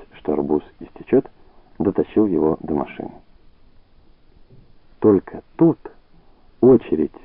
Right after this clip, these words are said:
обращенная им зрителей очнулась, и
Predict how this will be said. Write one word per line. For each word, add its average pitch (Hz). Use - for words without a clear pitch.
обращенная 87
им 71
зрителей 120
очнулась, 135
и 156